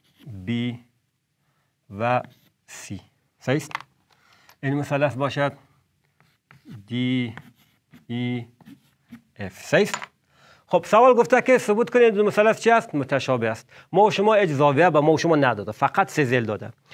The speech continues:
خب شاگرد عزیز، آیا هر دو مثلث متشابه است؟ می‌گیم بله، آفرین. چرا متشابه است؟ چون از لایش اگه دقت کنید، سه ما و شما شده شش، دو چند شده، پنج ما و شما دو چندش چند می‌شه؟ ده می‌شه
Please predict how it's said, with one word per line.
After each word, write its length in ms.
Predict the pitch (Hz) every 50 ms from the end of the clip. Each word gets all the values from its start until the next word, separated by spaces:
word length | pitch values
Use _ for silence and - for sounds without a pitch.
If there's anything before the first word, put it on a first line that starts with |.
| - - _
خب 260 | - - 175 131 - - - -
شاگرد 360 | - - 165 160 180 190 196
عزیز، 260 | 180 165 165 160 151
آیا 420 | 165 185 185 180 165 156 - -
هر 120 | 139 151 147
دو 160 | 131 151 143
مثلث 360 | 139 127 - 151 156 151 -
متشابه 440 | 139 127 - 135 120 139 135 139 175
است؟ 220 | 214 214 - -
می‌گیم 300 | 120 120 117 135 127 113
بله، 260 | 107 131 123 117 110 110
آفرین. 480 | 131 127 - - 113 107 107 107 107 _ _ _
چرا 220 | - 175 180 214 226
متشابه 460 | 226 - 233 233 - 233 233 226 254
است؟ 160 | 269 - - - - - - - - _
چون 240 | - - 196 185 156 -
از 200 | - 143 135 135
لایش 240 | 156 214 226 185 165
اگه 140 | 147 135 135
دقت 340 | 131 139 - - 147 -
کنید، 280 | - - 160 165 143 123
سه 240 | - - 180 180 170
ما 140 | 165 170 165
و 80 | 147
شما 200 | - 151 151 143
شده 220 | - 139 135 139 123
شش، 380 | - - 220 269 247 - - - - 120
دو 80 | 127
چند 260 | 127 - 147 143 135
شده، 260 | 123 - 110 107 104 - _ _ _ _ _ _ _ _ _
پنج 260 | - 185 185 160 156
ما 140 | 165 170 170
و 60 | 156
شما 180 | - 156 160 143
دو 100 | 127 -
چندش 320 | - 165 160 151 127 -
چند 220 | 180 185 196 202
می‌شه؟ 200 | 208 165 220 226
ده 320 | 185 147 127 147 196 233 254
می‌شه 340 | 254 254 - 226 254 240